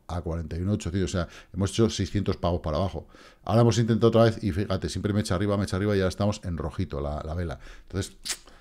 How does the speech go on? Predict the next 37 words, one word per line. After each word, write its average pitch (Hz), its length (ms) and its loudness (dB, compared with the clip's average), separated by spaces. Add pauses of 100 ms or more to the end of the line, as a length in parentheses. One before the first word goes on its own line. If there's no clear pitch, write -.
(360)
eso 92 140 -4
quiere 98 160 0
decir 113 140 2
que 98 80 0
ahí 95 100 2
hay 107 140 6
un 107 140 6
tapón 117 500 4
que 95 100 -6
tenemos 98 340 0
que 113 180 4
intentar 98 540 2
absorber. 101 680 2
¿Cómo 113 160 0
lo 123 80 4
absorbemos? 117 400 4
A 90 60 -4
medida 95 180 0
que - 80 -4
vaya 101 220 2
llegando, 117 380 0
se 92 160 -2
hacen 90 180 -6
compras, 113 280 0
se 92 60 -8
hacen 92 160 -10
compras, 101 220 -2
se 85 80 -4
va 92 80 0
desgastando 92 540 -2 (300)
ese 92 180 -4
tapón 101 280 0
que 98 80 0
hay 95 80 2
ahí 98 160 2
de 98 100 0
compras 131 440 4